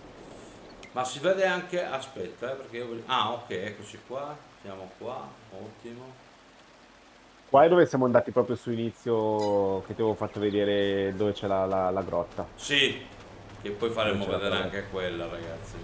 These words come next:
Speaker 1: poi faremo, vediamo.
Speaker 2: Qua, vabbè, qua è sempre il livello decorativo, ho fatto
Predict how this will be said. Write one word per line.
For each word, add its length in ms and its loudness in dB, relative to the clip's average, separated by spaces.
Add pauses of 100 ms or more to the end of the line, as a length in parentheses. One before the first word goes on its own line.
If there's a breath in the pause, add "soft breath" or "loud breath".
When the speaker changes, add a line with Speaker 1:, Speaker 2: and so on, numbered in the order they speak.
(100)
Speaker 1:
poi 160 -8
faremo, 280 -8
vediamo. 420 -10 (920)
Speaker 2:
Qua, 160 8
vabbè, 720 10
qua 160 8
è 40 6
sempre 280 -2
il 60 0
livello 260 6
decorativo, 580 4
ho 40 4
fatto 320 0